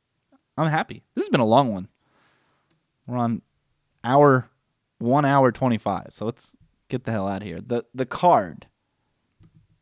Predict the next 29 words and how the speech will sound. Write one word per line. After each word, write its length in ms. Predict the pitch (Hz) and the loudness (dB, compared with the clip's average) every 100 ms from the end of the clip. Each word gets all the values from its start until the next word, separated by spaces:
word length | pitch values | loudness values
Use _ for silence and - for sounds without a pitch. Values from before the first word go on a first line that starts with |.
| _ _ _ _ _ - | _ _ _ _ _ -8
And 100 | 110 | -4
there 100 | 101 | 0
will 160 | 110 135 | 2 2
be 260 | 131 127 | 4 2
no 200 | 120 127 | 2 2
vetoes, 360 | 117 127 110 92 | 2 2 0 -2
I 80 | 87 | -8
don't 160 | 90 | -12
believe. 360 | - 101 95 - _ _ _ _ _ _ _ _ - | -14 -14 -16 -18 _ _ _ _ _ _ _ _ -16
We 80 | 127 | -4
got 160 | 127 101 | -2 0
Bears 240 | 151 175 | 0 0
plus 280 | - 139 - | -2 -4 -4
three, 380 | - 139 131 131 _ _ _ _ _ _ _ _ | -4 -2 -2 -4 _ _ _ _ _ _ _ _
Raiders 420 | - 113 156 165 - | -8 -2 0 -2 -2
plus 320 | 139 123 - | -2 -2 -2
ten 160 | 123 | -6
and 120 | 107 104 | -4 -6
a 60 | |
half, 440 | 101 92 90 _ _ _ _ - | -8 -10 -14 _ _ _ _ -8
Cowboys 580 | 143 160 156 143 123 - | -2 0 2 2 0 -2
minus 380 | 113 120 113 | 0 0 -2
three 220 | - 110 107 | -6 -6 -6
and 100 | 98 | -6
a 20 | |
half. 400 | 98 95 98 _ _ - | -10 -12 -14 _ _ -8
Yuck. 380 | 107 - - - _ _ _ _ _ _ _ _ _ _ _ _ _ | -8 -8 -12 -20 _ _ _ _ _ _ _ _ _ _ _ _ _
Slurs 460 | - 147 160 156 | -4 2 2 0
plus 600 | - - 143 139 151 - | -6 -6 2 2 0 -8